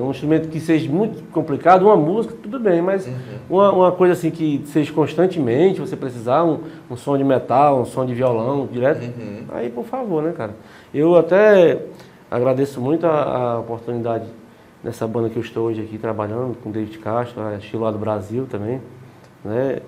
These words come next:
Speaker 1: É, dessa pessoa priorizar, priorizar
Speaker 2: A
Speaker 1: o,
Speaker 2: qualidade.
Speaker 1: a qualidade do, dos, dos nossos, nossos trabalhos, né? Tudo instrumento de qualidade, assistência, meu Deus,
Speaker 2: Verdade.
Speaker 1: como não amar, como não amar?
Speaker 2: Como não amar
Speaker 1: Como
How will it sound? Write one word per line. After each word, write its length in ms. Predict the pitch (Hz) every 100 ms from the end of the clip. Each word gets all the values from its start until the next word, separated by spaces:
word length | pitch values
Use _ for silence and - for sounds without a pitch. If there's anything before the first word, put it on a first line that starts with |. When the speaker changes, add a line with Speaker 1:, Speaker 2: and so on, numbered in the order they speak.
| - - - - - - - -
Speaker 1:
É, 300 | 139 131 127
dessa 240 | 127 131 -
pessoa 480 | 160 160 - 180
priorizar, 880 | - 180 190 202 131 135 190 165 107 - - - -
priorizar 320 | - 147 131 151
Speaker 2:
A 40 |
Speaker 1:
o, 180 | 180 -
Speaker 2:
qualidade. 400 | 113 120 123 107
Speaker 1:
a 40 |
qualidade 720 | 101 170 190 131 127 165 160 135
do, 200 | 147 135
dos, 260 | 135 127 - - - -
dos 160 | 131 120
nossos, 460 | 135 135 131 107 -
nossos 220 | 127 -
trabalhos, 580 | 135 123 107 117 139 - -
né? 220 | 120 147 143 - - - _ _
Tudo 180 | 165 160
instrumento 340 | 160 156 156
de 80 | 147
qualidade, 840 | - 139 131 110 117 135 127 123 110 - - -
assistência, 720 | 127 - 139 - 151 147 147 143 131 113 - - - - - - - -
meu 200 | 87 165
Deus, 200 | 135 127
Speaker 2:
Verdade. 320 | 113 127 202
Speaker 1:
como 80 | 214
não 80 | 214
amar, 320 | 180 143 127
como 180 | 180 190
não 80 | 185
amar? 320 | 156 113 98 101
Speaker 2:
Como 220 | 113 135
não 220 | 143 143
amar 40 |
Speaker 1:
Como 40 | 143